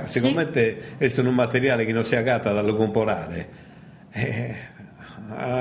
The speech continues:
Speaker 2: ma la cosa deve andare a imparare come te, come te si fa. Che te-, e tu cosa questa è esa cosa, esa cosa importante che voi servi di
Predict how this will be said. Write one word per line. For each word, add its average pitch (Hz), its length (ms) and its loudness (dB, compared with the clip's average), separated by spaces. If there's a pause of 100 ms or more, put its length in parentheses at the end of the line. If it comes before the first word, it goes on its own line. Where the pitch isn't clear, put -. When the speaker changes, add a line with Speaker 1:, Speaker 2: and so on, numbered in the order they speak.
Speaker 2:
ma 139 120 4
la 156 120 4
cosa 131 320 4
deve 110 420 2
andare 120 420 2
a 107 60 2
imparare 117 640 2
come 107 320 2
te, 104 280 2
come 113 240 2
te 104 140 0
si 107 120 0
fa. 117 260 2
Che 95 120 0
te-, 92 120 0 (500)
e 135 120 2
tu 180 140 4
cosa 113 260 2
questa 139 280 0
è 110 40 2
esa 107 220 2
cosa, 113 380 2
esa 117 240 0
cosa 117 220 4
importante 117 720 2
che 104 80 0
voi 120 220 4
servi 113 500 2
di 101 200 2